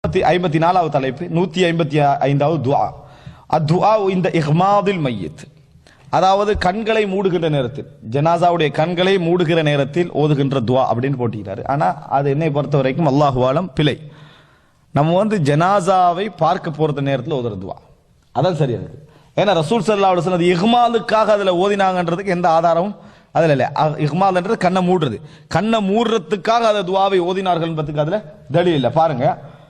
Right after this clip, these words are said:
சஹீஹ் முஸ்லிம்ல வரக்கூடிய செய்தி, ரெண்டாயிரத்தி நூத்தி அறுபத்தி ஒன்பதாவது இலக்கம், உம்மு சலமா ரதியல்லாஹு அன்ஹா அவர்கள் தான் அறிவிக்கிறாங்க இதை. தகல ரசூலுல்லாஹி ஸல்லல்லாஹு அலைஹி வஸல்லம் அலா அபி சலமா. அபு சலமாட்ட ரசூல் ஸல்லல்லாஹு அலைஹி வஸல்லம் செய்றாங்க,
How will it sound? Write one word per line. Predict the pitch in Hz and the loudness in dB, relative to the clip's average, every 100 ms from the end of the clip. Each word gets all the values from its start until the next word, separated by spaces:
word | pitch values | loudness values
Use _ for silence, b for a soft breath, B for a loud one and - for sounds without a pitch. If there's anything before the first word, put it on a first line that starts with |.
| B B _ - | B B _ -2
சஹீஹ் | 170 202 185 | 0 2 2
முஸ்லிம்ல | 165 208 196 | 0 0 2
வரக்கூடிய | 175 156 156 147 120 | 2 2 0 0 0
செய்தி, | 156 185 | 0 2
ரெண்டாயிரத்தி | 180 185 202 185 151 170 | 2 2 2 2 -2 -2
நூத்தி | 180 151 175 | -2 0 0
அறுபத்தி | - 147 170 156 | 2 0 0 0
ஒன்பதாவது | 147 143 135 127 | 2 2 0 0
இலக்கம், | 120 131 202 214 - B B | -4 -2 -4 -4 -8 B B
உம்மு | 170 220 220 | 0 2 2
சலமா | 214 196 190 185 156 | 2 2 2 2 2
ரதியல்லாஹு | 151 185 175 170 165 156 160 165 147 | 2 2 2 2 2 2 0 -2 -2
அன்ஹா | 151 151 151 | 0 2 2
அவர்கள் | 131 135 143 143 | 2 0 0 0
தான் | 139 | 0
அறிவிக்கிறாங்க | 127 139 131 120 | 0 -2 -2 -2
இதை. | 110 139 170 B B B B - | 0 0 -2 B B B B -2
தகல | 165 214 | 2 4
ரசூலுல்லாஹி | 202 185 226 214 208 202 196 | 2 0 -2 2 2 2 0
ஸல்லல்லாஹு | 185 180 180 165 | 0 2 2 2
அலைஹி | 175 175 151 | 0 -2 0
வஸல்லம் | 170 170 | 0 0
அலா | 147 165 160 | 0 2 2
அபி | 156 156 | 0 -2
சலமா. | 147 117 95 - B B B B B 139 | -2 -2 -4 -10 B B B B B -2
அபு | 185 233 196 | 0 0 2
சலமாட்ட | 196 190 185 185 | 0 2 0 0
ரசூல் | 175 180 170 | -2 -2 -2
ஸல்லல்லாஹு | 175 175 | 0 2
அலைஹி | 165 | 0
வஸல்லம் | 160 156 | -2 -2
செய்றாங்க, | 160 156 135 | 0 0 -2